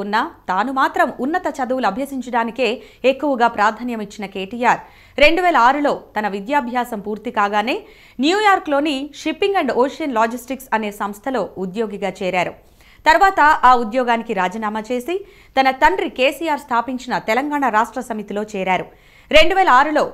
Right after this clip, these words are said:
పార్లమెంట్ ఎన్నికల సందర్భంగా కరీంనగర్ లోక్సభ నియోజకవర్గంలో తన తండ్రి కేసీఆర్ తరఫున ప్రచారకర్తగా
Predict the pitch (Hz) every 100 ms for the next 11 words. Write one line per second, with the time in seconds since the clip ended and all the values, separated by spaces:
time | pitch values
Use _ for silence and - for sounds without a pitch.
0 | - 247 285 302 285 254 233 277 269 240
1 | 247 226 220 226 226 175 - - _ -
2 | 392 403 381 302 262 277 - 285 262 262
3 | 269 254 240 226 226 233 233 240 - 202
4 | 208 208 302 370 - 226 254 254 254 226
5 | 214 214 240 - 175 214 269 269 254 247
6 | 233